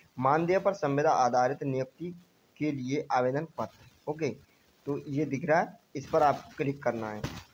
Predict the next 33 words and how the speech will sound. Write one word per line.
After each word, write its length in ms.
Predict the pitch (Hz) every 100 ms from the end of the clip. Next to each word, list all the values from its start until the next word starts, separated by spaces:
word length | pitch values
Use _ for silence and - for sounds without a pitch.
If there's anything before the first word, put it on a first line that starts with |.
| _
तो 60 | 127
जैसे 220 | 135 143
ही 80 | 165
आप 180 | 165 160
इस 100 | 147
पर 140 | 160
क्लिक 300 | 156 151 151
करोगे 340 | 135 123 120 160
तो 140 | 160
देखो 320 | 127 123 117 -
किस 180 | 135 -
तरह 160 | 139 143
का 80 | 139
interface 400 | 135 135 127 131
दिखाई 240 | 131 127
देगा, 300 | 123 127 160 - - - - -
ये 120 | 120 113
रहा। 120 | 101 - - _ _ _
इसमें 280 | 147 160 190
क्या 140 | 180 160
है, 120 | 175
ये 80 | 185
कुछ 220 | 170 165
instruction 500 | 147 139 151 - 160
दिए 220 | 139 139 156
हैं, 100 | - _ _ _ _ _ _ _ _ _ _ _ _ _ _ -
तो 140 | 160
इनको 260 | 165 160 170
आपको 260 | 147 143 147
पढ़ना 380 | - 123 123 127
है। 160 | 143 143
Important 480 | 139 147 160 165 -
instruction 560 | 143 143 139 - 175